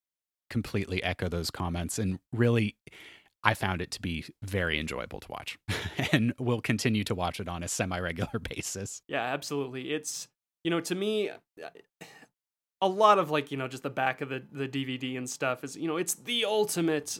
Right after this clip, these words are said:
Speaker 2: um, you know, screwball comedy or the climax of, you know, the, the superstar age of Golden Hollywood. You know, it's not quite there for me, but I
Speaker 1: Yeah.
Speaker 2: very much see how people could construe it that way. And, uh, again, you know, I think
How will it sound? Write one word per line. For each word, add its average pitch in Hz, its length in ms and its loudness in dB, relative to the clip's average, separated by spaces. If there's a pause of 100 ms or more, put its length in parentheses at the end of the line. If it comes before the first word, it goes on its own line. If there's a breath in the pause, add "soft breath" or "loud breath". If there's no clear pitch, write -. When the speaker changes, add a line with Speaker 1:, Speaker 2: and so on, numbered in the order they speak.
Speaker 2:
um, 143 340 -2
you 156 80 -6
know, 143 40 -2
screwball 165 400 6
comedy 143 540 2
or 135 80 0
the 135 60 -4
climax 151 680 6
of, 131 220 -2 (120)
you 147 80 -8
know, 127 120 -4
the, 127 120 -6 (160)
the 139 80 -8
superstar 139 680 2
age 127 220 -2
of 127 100 -6
Golden 127 240 -4
Hollywood. 151 640 4 (460 loud breath)
You 170 220 0
know, 156 220 6 (260)
it's 156 200 -4
not 214 260 6
quite 165 380 4
there 147 180 2
for 139 120 -6
me, 135 180 0
but 131 160 -2
I 127 40 -2
Speaker 1:
Yeah. 123 120 -4
Speaker 2:
very 135 280 -4
much 131 240 -6
see 127 420 -6 (180)
how 131 140 -6
people 135 240 -8
could - 180 -20
construe 131 340 -8
it 127 100 -10
that 131 200 -4
way. 127 300 -8
And, 123 260 -10 (160)
uh, 131 80 -10 (100)
again, 135 460 -4
you 131 60 -8
know, 127 160 -4
I 131 120 0
think 160 360 -2